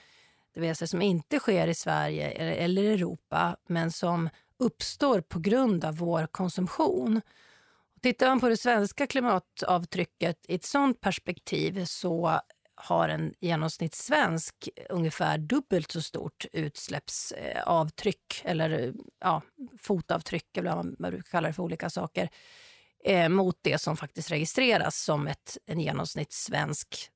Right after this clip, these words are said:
av-, eh, utsläppsavtryck.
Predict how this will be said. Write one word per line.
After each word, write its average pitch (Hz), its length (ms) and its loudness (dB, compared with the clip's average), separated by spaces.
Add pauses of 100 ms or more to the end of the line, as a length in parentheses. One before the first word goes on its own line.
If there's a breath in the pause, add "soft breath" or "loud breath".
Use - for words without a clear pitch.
(120)
av-, 175 360 -4
eh, - 460 -12
utsläppsavtryck. - 1200 -6